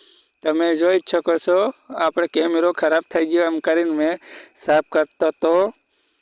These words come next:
તો દોસ્તો, તમે જોઈ જ શકો છો. અને મિત્રો, મારે બસ તમને એટલું કહેવું છે કે તમે વીડિયો પૂરો જુઓ અને આગળ શું થાય છે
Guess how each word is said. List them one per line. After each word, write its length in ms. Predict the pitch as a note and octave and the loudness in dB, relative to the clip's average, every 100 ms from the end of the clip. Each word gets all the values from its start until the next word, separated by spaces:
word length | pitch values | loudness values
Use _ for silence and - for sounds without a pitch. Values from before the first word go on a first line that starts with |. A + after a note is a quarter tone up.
| _ - | _ -4
તો 200 | D#3+ E3+ | 0 0
દોસ્તો, 480 | D#3 D#3 - F3 F3 | -2 -6 -2 -2 0
તમે 380 | D#3+ D3+ D#3 | -2 -2 -2
જોઈ 300 | D3 D3+ D#3+ | 0 0 0
જ 40 | D3+ - | -2 -6
શકો 300 | D3 - D3+ | -6 -4 -4
છો. 300 | - E3+ F#3+ - - - | -2 -2 -2 -10 -14 -4
અને 220 | D#3+ F#3+ | -2 0
મિત્રો, 460 | F#3+ F3+ G#3+ G#3 | -2 -2 2 2
મારે 300 | E3+ E3+ E3+ | 2 2 2
બસ 260 | F3 F3+ F3 - | 2 0 -2 -4
તમને 680 | E3+ E3+ F3 F3 F3 F3 E3+ | -2 -2 -2 -2 -2 0 -2
એટલું 260 | E3 G3+ | 0 -2
કહેવું 320 | G3+ F3+ F3 | 0 2 0
છે 300 | - E3 E3+ - - - _ _ - | 0 -2 -2 -2 -8 -20 _ _ -6
કે 100 | D#3 | -4
તમે 360 | D#3+ D#3 E3 | -2 0 0
વીડિયો 460 | D#3+ D#3 D#3 E3 E3 | 0 0 2 2 0
પૂરો 380 | D#3+ E3+ F3+ G3 | -2 0 2 2
જુઓ 440 | F3 D#3+ E3 F#3+ | 0 0 2 0
અને 420 | G#3 - - D3+ | -4 -8 -6 -2
આગળ 260 | D#3 D3+ E3 | 0 0 -2
શું 260 | - F#3+ G3 | 0 0 2
થાય 300 | F3+ E3 E3+ | 2 2 2
છે 360 | E3 E3 F#3 | 2 2 2